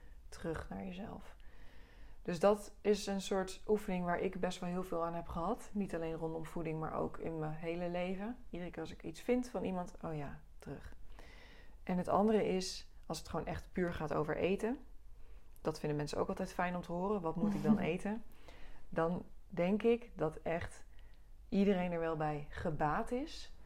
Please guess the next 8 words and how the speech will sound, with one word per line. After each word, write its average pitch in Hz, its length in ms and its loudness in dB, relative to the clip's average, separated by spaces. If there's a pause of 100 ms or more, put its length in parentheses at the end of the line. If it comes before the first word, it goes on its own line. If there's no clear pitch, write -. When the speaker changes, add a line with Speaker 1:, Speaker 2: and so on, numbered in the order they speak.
(460)
Speaker 1:
om 175 420 0 (420)
minder 180 460 -2
suiker 160 500 -4
en 156 120 -4
minder 151 240 -2
koolhydraten 143 640 -4
te - 120 -10
eten. - 320 -6